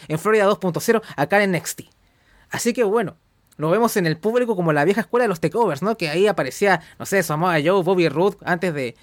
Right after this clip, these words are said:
de debutar y lo mostraban en el público. Bueno, así fue Dragon Lee, pero en versión más pobre, porque estamos en el C W C, en una arena con,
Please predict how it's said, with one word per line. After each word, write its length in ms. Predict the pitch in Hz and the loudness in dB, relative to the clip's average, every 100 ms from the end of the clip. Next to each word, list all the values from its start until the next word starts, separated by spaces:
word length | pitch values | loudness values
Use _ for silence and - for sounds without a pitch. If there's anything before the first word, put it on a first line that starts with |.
| _ _ | _ _
de 120 | 147 | -2
debutar 520 | 151 151 143 - 175 | 0 2 0 2 2
y 40 | 196 | 2
lo 80 | 151 | 0
mostraban 400 | 131 170 175 165 | -2 0 0 0
en 60 | |
el 80 | 143 | -2
público. 420 | - 214 254 277 | 0 0 2 0
Bueno, 220 | 240 151 | 0 -2
así 200 | 160 359 | -2 -2
fue 160 | 349 285 | 0 0
Dragon 320 | 240 190 165 | 2 2 2
Lee, 100 | 127 | 0
pero 200 | 120 175 | 0 0
en 180 | 185 202 | 2 2
versión 260 | 202 - 285 | 0 0 0
más 140 | 254 | 0
pobre, 340 | - 240 180 147 | 0 2 2 0
porque 160 | 147 | -4
estamos 320 | 151 214 214 | -2 0 0
en 60 | 185 | -2
el 60 | 165 | -2
C 120 | 214 | 0
W 220 | 196 156 | 0 0
C, 160 | - 127 | -6 -6
en 80 | |
una 240 | 175 202 180 | -4 0 2
arena 240 | 185 180 | 2 2
con, 180 | 160 139 | 0 -4